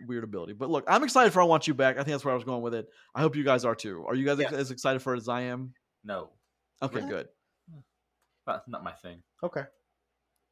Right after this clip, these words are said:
Speaker 2: I'm here
Speaker 1: I mean,
Speaker 2: for it. I'm good
Speaker 1: personally,
Speaker 2: with
Speaker 1: I
Speaker 2: it.
Speaker 1: think it's gonna be hilarious. I really do think it'll be hilarious.
Speaker 2: Well, I just hope, I just hope since it is R-rated that it's not over the top stupid.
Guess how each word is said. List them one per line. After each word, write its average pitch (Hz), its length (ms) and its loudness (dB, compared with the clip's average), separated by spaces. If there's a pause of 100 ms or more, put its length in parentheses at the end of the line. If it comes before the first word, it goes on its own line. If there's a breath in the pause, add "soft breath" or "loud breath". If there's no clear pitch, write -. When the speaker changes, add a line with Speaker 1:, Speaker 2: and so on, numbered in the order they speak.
(120)
Speaker 2:
I'm 185 140 6
here 170 100 2
Speaker 1:
I - 40 -2
mean, 120 120 -4
Speaker 2:
for 110 80 -6
it. - 120 -12
I'm 135 120 -6
good 131 60 -8
Speaker 1:
personally, 240 240 10
Speaker 2:
with - 20 8
Speaker 1:
I - 20 8
Speaker 2:
it. 175 60 4
Speaker 1:
think 165 100 2
it's - 80 -6
gonna 147 100 -2
be 131 80 -2
hilarious. 107 520 -4
I - 80 -4
really 131 220 0
do 123 120 -4
think 117 140 -12
it'll 107 100 -10
be 104 100 -12
hilarious. 90 520 -14 (440 soft breath)
Speaker 2:
Well, 139 100 8
I 165 80 8
just 190 160 4
hope, 202 220 8
I 175 80 6
just 180 240 2
hope 175 220 4
since 165 220 -2
it 143 60 0
is 151 160 4
R-rated 139 480 4
that 123 100 -4
it's 120 140 -6
not 131 140 0
over 120 180 -4
the 113 60 -6
top 117 260 -2
stupid. 160 540 -8